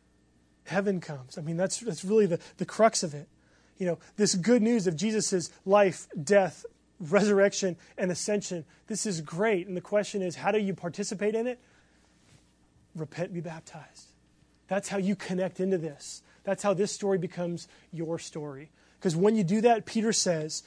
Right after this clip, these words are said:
you'll receive the forgiveness of your sins.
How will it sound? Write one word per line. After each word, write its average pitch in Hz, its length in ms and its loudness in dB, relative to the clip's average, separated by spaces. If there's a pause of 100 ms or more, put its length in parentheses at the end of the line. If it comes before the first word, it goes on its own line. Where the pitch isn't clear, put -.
(180)
you'll 214 200 4
receive 220 680 -2 (240)
the 175 100 -4
forgiveness 190 840 -2 (240)
of 156 120 -2
your 160 100 -6
sins. 156 600 -8